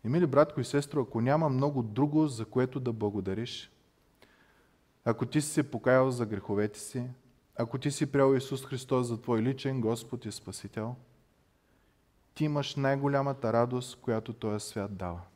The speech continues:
Това спасение, което ти имаш чрез нашия Господ и Спасител Исус Христос, не може да бъде отнето от никой.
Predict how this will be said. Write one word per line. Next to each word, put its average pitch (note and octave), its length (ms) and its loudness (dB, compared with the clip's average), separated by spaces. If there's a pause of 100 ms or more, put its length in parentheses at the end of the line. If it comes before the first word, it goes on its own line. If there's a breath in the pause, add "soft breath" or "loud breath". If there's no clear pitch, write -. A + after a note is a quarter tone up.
(1700 soft breath)
Това D3 180 8
спасение, D3 540 2
което C#3 380 2
ти C3+ 500 -2 (100)
имаш C3+ 320 -2
чрез A#2 440 -4
нашия A#2+ 340 0
Господ A#2+ 440 -2
и A#2 60 -2
Спасител A2 540 -4
Исус A2+ 320 -6
Христос, A#2 580 -6 (400 soft breath)
не C#3+ 120 2
може C3+ 240 6
да B2 100 2
бъде B2 220 2
отнето A#2+ 460 -2
от A2 140 -6
никой. F2+ 280 -4